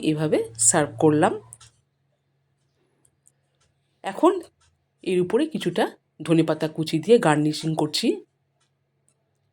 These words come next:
আর তোমরা দেখতে পেলে কোনো মশলা নেই, লবণ, হলুদ আর কাঁচা লঙ্কা, এই, এইগুলো রেসিপি দিয়ে বেগুনের যে একটা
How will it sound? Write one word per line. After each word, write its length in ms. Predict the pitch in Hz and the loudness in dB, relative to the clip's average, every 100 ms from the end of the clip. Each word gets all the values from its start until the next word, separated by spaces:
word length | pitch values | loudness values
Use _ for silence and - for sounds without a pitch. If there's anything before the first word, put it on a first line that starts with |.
| _ _ _ 170 | _ _ _ -6
আর 60 | 170 | 0
তোমরা 180 | 214 | 2
দেখতে 260 | 208 208 247 240 | 2 0 0 0
পেলে 160 | 226 294 202 | 0 0 0
কোনো 120 | 180 170 | 2 2
মশলা 320 | 151 - 175 | 0 0 2
নেই, 200 | 180 220 311 - _ _ _ _ _ _ _ _ _ | 2 0 -6 -10 _ _ _ _ _ _ _ _ _
লবণ, 340 | 151 160 170 185 | 0 2 2 -2
হলুদ 460 | 175 160 170 190 190 _ _ _ - | -2 -2 0 -4 -8 _ _ _ -8
আর 200 | 156 147 - | -6 -4 -2
কাঁচা 220 | 151 175 | 0 2
লঙ্কা, 400 | 165 165 165 180 190 214 _ _ _ _ - | 2 2 0 -2 -4 -8 _ _ _ _ -6
এই, 140 | 175 180 - | -6 -6 -10
এইগুলো 360 | 175 185 190 220 | -4 -4 -2 2
রেসিপি 380 | 202 156 - - | 2 2 -2 -4
দিয়ে 260 | 190 180 175 190 - _ - - | -2 2 2 0 -8 _ -20 -10
বেগুনের 400 | 135 175 175 190 175 | 2 2 2 -2 -2
যে 60 | 185 | -2
একটা 120 | 190 | -4